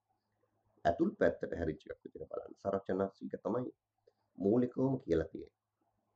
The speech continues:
ඒ කියන්නේ ලෝකය හටගන්නේ තමා තුල කියන කාරණය. මෙන්න මේ කාරණය අතිශය වැදගත් කාරණයක් බුදුදහම තුළ. අපි මේ වෙනකොට අපි ඒක සිහිපත් කරලා තිබෙනවා. නමුත්, අ, මේ නැවත සිහිපත් කරනවා. ඇතුළට නැමු-, නැමිච්ච එකක්.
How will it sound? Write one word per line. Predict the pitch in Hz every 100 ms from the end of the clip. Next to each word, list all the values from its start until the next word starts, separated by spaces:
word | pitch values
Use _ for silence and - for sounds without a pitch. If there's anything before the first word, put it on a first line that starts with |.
| _ _ _ _ _ _
ඒ | 92
කියන්නේ | - 107 110 127 - 76 - - _
ලෝකය | 90 104 123
හටගන්නේ | 104 98 113 113 147 - -
තමා | 90 113 151 185
තුල | - 104 87
කියන | - 82
කාරණය. | 78 - - _ - _ _ _ _ _ _ _ 101
මෙන්න | 123
මේ | 131
කාරණය | 127 87 95 123 135
අතිශය | - 131 - 147
වැදගත් | 104 104 107 -
කාරණයක් | 87 87 90 -
බුදුදහම | 107 - 71 _
තුළ. | 71 69
අපි | 90
මේ | 80 80
වෙනකොට | 78 76 90
අපි | 85 -
ඒක | 73 - - _ _ _ _ _ -
සිහිපත් | - 110 92 -
කරලා | 80 76
තිබෙනවා. | - - 101 92
නමුත්, | 80 82 80 _
අ, | 71 69 - -
මේ | 87 82 - - _ _ -
නැවත | 85 82
සිහිපත් | 80 151 180 95 80
කරනවා. | - 71 -
ඇතුළට | - - 160 135
නැමු-, | 92 90 85 82
නැමිච්ච | - 78 78 -
එකක්. | -